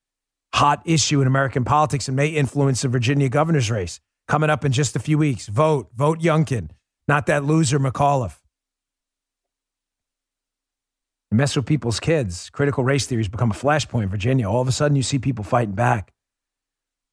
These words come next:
Ladies and gentlemen, you've, you're not invested in anything in your life like you're invested in your kids. Those of you who have kids, I'm not telling you anything you don't already know. For those of you who are young, don't have kids yet, you will one day.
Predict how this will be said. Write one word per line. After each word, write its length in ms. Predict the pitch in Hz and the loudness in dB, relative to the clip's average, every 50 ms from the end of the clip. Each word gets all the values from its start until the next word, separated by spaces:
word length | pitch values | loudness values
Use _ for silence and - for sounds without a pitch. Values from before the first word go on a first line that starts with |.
| _ _ _ _ - | _ _ _ _ -2
Ladies 160 | 123 139 131 120 | 0 2 2 4
and 60 | 113 | 4
gentlemen, 260 | 131 147 143 127 113 | 4 4 2 2 0
you've, 160 | 113 104 95 - - | 0 -2 -6 -6 -2
you're 100 | 123 123 | 0 2
not 140 | 139 135 120 | 2 2 2
invested 420 | 113 104 139 127 - - 127 107 | 2 2 2 2 2 -2 -4 -4
in 80 | 113 113 | -2 0
anything 380 | 123 139 143 139 117 123 123 | 2 2 2 4 2 2 2
in 80 | 123 117 | 2 2
your 100 | 110 113 | 2 4
life 240 | 120 117 117 101 - | 4 4 2 2 0
like 160 | 101 98 90 | -2 -2 2
you're 100 | 110 104 | 2 2
invested 380 | 101 95 110 107 - - 104 | 4 4 2 2 0 0 0
in 60 | 95 95 | 2 2
your 100 | 95 90 | 2 0
kids. 380 | - - 95 82 73 - - _ _ _ _ _ _ _ _ _ _ _ _ _ - | -2 -2 -4 -4 -4 -6 -12 _ _ _ _ _ _ _ _ _ _ _ _ _ -2
Those 140 | - 110 107 | 2 2 4
of 60 | 104 | 4
you 60 | 120 | 2
who 60 | 107 107 | 2 2
have 200 | 110 120 120 107 | 2 2 2 2
kids, 240 | - 127 120 113 | 2 0 2 2
I'm 80 | 101 104 | 2 2
not 160 | 104 101 101 | 2 2 0
telling 240 | - - 113 113 110 | 0 2 4 4 4
you 80 | 107 110 | 4 4
anything 300 | 110 110 95 117 107 104 | 2 2 2 2 2 2
you 60 | 101 | 2
don't 200 | 104 107 107 104 | 2 2 2 2
already 320 | 107 107 104 104 95 98 | 2 2 2 0 0 0
know. 240 | 98 110 117 131 139 | 2 2 4 4 4
For 160 | 123 - 110 | 2 2 2
those 220 | 104 110 117 107 98 | 2 4 4 4 2
of 40 | |
you 120 | 107 107 107 | 2 2 0
who 60 | 104 | 0
are 40 | 101 | 0
young, 300 | 98 107 113 117 123 123 | 2 2 4 4 4 4
don't 160 | 110 117 120 | 4 2 2
have 160 | 113 110 104 | 2 0 -2
kids 280 | - - 120 107 95 107 | 0 0 0 0 2 2
yet, 200 | 120 123 120 - | 2 2 2 2
you 100 | 120 117 | 2 4
will 160 | 123 131 120 | 4 4 4
one 220 | 107 95 90 85 | 2 0 0 -2
day. 220 | 78 80 76 78 | -4 -6 -10 -12